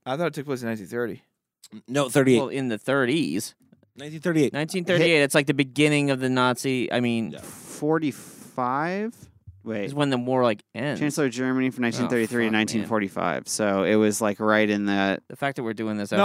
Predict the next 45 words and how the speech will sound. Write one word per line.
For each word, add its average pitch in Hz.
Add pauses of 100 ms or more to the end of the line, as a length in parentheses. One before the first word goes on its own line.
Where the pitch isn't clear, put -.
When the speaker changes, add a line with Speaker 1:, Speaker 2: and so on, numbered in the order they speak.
Speaker 1:
I 196
Speaker 3:
the 208
Speaker 1:
just 220
Speaker 3:
Fourth 214
Speaker 1:
wanna 202
Speaker 3:
of 185
Speaker 1:
know 170
Speaker 3:
July 104
is 101
Speaker 1:
what 151
Speaker 3:
just 131
Speaker 1:
year, 156
I 151
just 175
wanna 214
know 175
Speaker 2:
<laughs> -
Speaker 1:
what 143
Speaker 2:
I 127
know, 135
Speaker 1:
year 160
Speaker 2:
Kyle. 135
Speaker 1:
the 139
movie 139
Speaker 2:
I 147
know, 139
Speaker 1:
took 127
Speaker 2:
uh, 117
Speaker 1:
place. 113
That's 135
all 135
I 123
was 117
curious. 104
Speaker 2:
Nineteen 160
thirty-eight. 160 (760)
Speaker 1:
Okay, 127
so 117
I 110
retract 117
everything 123
I -
was 107
gonna 82
say. -